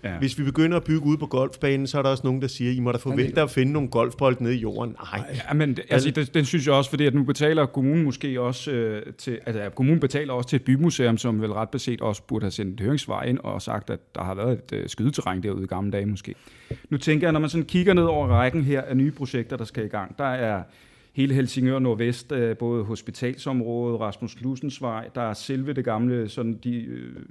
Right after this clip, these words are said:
Speaker 1: almennyttige boliger, hvor man gerne vil give det et løft. Øhm, så er der hele den her Cinema Carré og Cinema By, eller hvad man kalder den, ude ved, øh, den gamle småkagefabrik. Der er Espergærde Vest, og der er Kælderis. Øhm, det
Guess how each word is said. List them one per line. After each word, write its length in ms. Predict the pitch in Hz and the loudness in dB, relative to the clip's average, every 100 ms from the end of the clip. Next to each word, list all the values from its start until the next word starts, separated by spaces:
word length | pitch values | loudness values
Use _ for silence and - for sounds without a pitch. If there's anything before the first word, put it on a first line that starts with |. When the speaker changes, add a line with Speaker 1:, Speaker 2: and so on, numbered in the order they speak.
| - - - | -20 -20 -10
Speaker 1:
almennyttige 520 | 110 113 127 127 120 117 | -2 2 4 4 2 0
boliger, 360 | 127 123 135 | 2 6 8
hvor 100 | 123 | 8
man 160 | 120 117 | 8 8
gerne 220 | 117 117 | 8 6
vil 60 | 123 | 6
give 120 | 123 | 6
det 100 | 123 | 6
et 60 | 113 | 4
løft. 400 | 117 123 - - _ _ - - - - _ | 2 0 -4 -20 _ _ -20 -20 -20 -20 _
Øhm, 440 | 123 120 120 120 123 - | 6 8 10 8 4 -4
så 140 | - 151 | -2 2
er 40 | |
der 60 | 139 | 4
hele 240 | 135 139 | 4 4
den 160 | 147 135 | 6 6
her 200 | 131 113 | 6 2
Cinema 460 | - - 156 170 | 0 0 4 4
Carré 420 | 143 143 127 127 131 | 2 0 0 0 -2
og 80 | |
Cinema 360 | - 151 156 147 | -6 -2 0 0
By, 360 | - 135 131 127 | 0 -2 -2 -2
eller 120 | 123 | 0
hvad 100 | 123 | 2
man 120 | 123 | 2
kalder 280 | 123 123 135 | 0 0 0
den, 140 | 135 | 0
ude 280 | 127 127 127 | 0 0 0
ved, 280 | 123 120 120 | 0 0 0
øh, 160 | 113 104 | 0 0
den 100 | 117 | 0
gamle 260 | 117 123 | 2 2
småkagefabrik. 920 | 131 127 120 123 139 127 127 120 123 - _ - - | 2 0 -2 -2 -6 -6 -2 -2 -2 -8 _ -20 -6
Der 60 | 123 | -2
er 80 | 127 | 0
Espergærde 640 | 120 - 120 123 113 101 | 0 -2 -2 2 2 2
Vest, 420 | 127 151 - - | 0 0 -6 -10
og 100 | - | -6
der 80 | 120 | -4
er 60 | 104 | -4
Kælderis. 800 | - 139 156 147 143 135 - - _ _ _ _ _ | -2 0 0 0 -2 -4 -14 -20 _ _ _ _ _
Øhm, 560 | - 131 127 127 123 123 - _ _ _ _ _ _ _ _ _ _ _ _ | -2 2 4 6 4 2 -4 _ _ _ _ _ _ _ _ _ _ _ _
det 60 | - | -16